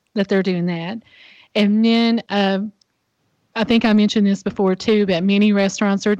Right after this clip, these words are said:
are doing family meal deals. So e-, even places you wouldn't think is, is, can put together a meal for four, and it is actually cheaper to do that than buy all the ingredients at the store and be able,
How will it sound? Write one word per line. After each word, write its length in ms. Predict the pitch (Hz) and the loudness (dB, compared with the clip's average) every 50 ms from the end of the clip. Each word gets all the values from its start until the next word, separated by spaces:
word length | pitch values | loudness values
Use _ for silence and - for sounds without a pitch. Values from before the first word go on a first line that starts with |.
| - 214 | -2 -2
are 200 | 196 185 190 190 | 0 0 0 0
doing 600 | 196 190 185 185 185 185 185 185 185 190 208 - _ _ _ _ _ - | 0 0 2 2 2 2 0 0 -2 -4 -6 -10 _ _ _ _ _ -4
family 440 | - 214 208 202 208 196 196 190 190 | 0 2 4 4 4 4 4 4 4
meal 260 | 190 190 185 185 185 | 4 2 2 0 -2
deals. 580 | - 170 156 147 123 127 147 214 - - - - _ _ - - - - - _ _ | -4 -6 -8 -8 -8 -8 -10 -12 -12 -14 -18 -20 _ _ -20 -20 -20 -20 -20 _ _
So 460 | - - - 202 196 196 196 190 - - | -12 -4 -2 0 2 2 2 0 -2 -4
e-, 120 | 220 214 | -4 -4
even 520 | 208 202 214 233 240 240 226 226 226 226 220 _ _ _ _ _ _ _ | -2 0 0 0 2 2 2 2 0 -2 -4 _ _ _ _ _ _ _
places 400 | _ - 262 240 - - 196 - | _ -2 -2 -2 -2 -4 -8 -6
you 240 | 226 214 226 226 220 | -4 -2 0 0 2
wouldn't 320 | 208 185 151 156 185 - | 0 0 -2 -4 -6 -4
think 400 | - 226 214 208 190 175 160 - | -2 -2 -2 -2 -2 -6 -8 -10
is, 300 | - 202 202 202 190 - | -4 -2 -2 -2 -2 -6
is, 340 | - 240 208 190 190 190 208 220 214 | -8 -6 -4 -4 -4 -4 -6 -8 -6
can 140 | - 233 190 | -4 -4 -2
put 180 | 185 220 208 196 | -2 -2 -4 -6
together 420 | - - - 196 196 185 185 185 | -8 -6 -4 -4 -2 0 0 -2
a 160 | 190 185 185 190 | -2 -2 0 2
meal 320 | 196 190 190 185 190 190 | 4 4 4 4 2 0
for 160 | 185 - 185 | 0 -4 -6
four, 540 | - - 208 190 190 180 165 165 165 170 - _ - - _ - - | -4 -2 -4 -2 -2 -2 -2 -4 -4 -6 -8 _ -20 -20 _ -8 -6
and 140 | 196 196 | -2 0
it 120 | 214 233 233 | 0 2 2
is 160 | 208 196 185 | 0 0 0
actually 640 | 208 196 196 - - - 202 180 180 185 190 190 202 | 0 -2 -2 -4 -6 -4 -2 -2 -2 -2 -4 -6 -8
cheaper 360 | - - - 330 349 - 262 | -6 -2 -2 -2 0 0 -2
to 120 | - - 208 | -2 -2 -2
do 120 | 190 214 208 | -2 -2 -2
that 280 | 185 196 190 196 190 - | 0 -2 -2 -2 -4 -4
than 120 | 185 185 | -6 -4
buy 120 | 170 175 | -4 -4
all 240 | 160 156 175 185 196 | -4 -2 -2 -2 0
the 100 | 196 208 | 0 0
ingredients 400 | 208 196 202 196 196 196 196 - | -2 0 -2 -2 -2 -2 -4 -4
at 120 | - 196 - | -4 -6 -6
the 60 | 196 | -8
store 500 | - - 190 180 170 170 170 170 175 - - - _ _ - _ _ _ _ - - | -8 -6 -6 -4 -4 -4 -6 -6 -8 -10 -16 -20 _ _ -20 _ _ _ _ -4 -2
and 380 | 202 196 190 190 190 190 196 | 0 2 2 2 2 0 0
be 140 | 185 202 185 | 0 0 0
able, 460 | 180 180 185 180 180 180 175 175 175 | 0 2 0 0 0 -2 -2 -4 -6